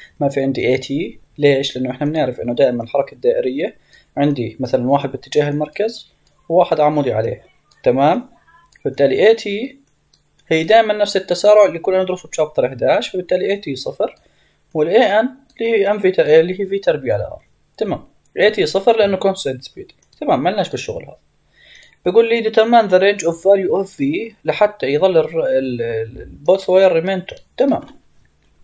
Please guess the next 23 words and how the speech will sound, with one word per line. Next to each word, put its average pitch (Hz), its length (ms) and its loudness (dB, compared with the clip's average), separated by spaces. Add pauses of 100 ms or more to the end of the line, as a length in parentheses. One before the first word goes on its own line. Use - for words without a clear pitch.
(280)
بكل 277 260 -2
بساطة 190 360 4
أنا 220 100 -2
عندي 196 200 -4
حبلين 151 400 -6 (840)
A 220 160 4
C 196 140 -8 (840)
و 262 60 -10
بي 233 160 -6
سي. - 260 -14 (720)
بيقول 214 80 -12
لي 220 80 4
أوجد 240 380 2 (460)
هذول 170 300 4
بحيث 214 320 -2
يكون 208 320 -6
توت. - 220 -10 (220)
طيب 208 180 -10 (160)
سهل - 220 -12 (220)
جدا 165 360 -12
جدا 202 260 -12
جدا. 147 380 -10 (640)
هايد 208 360 2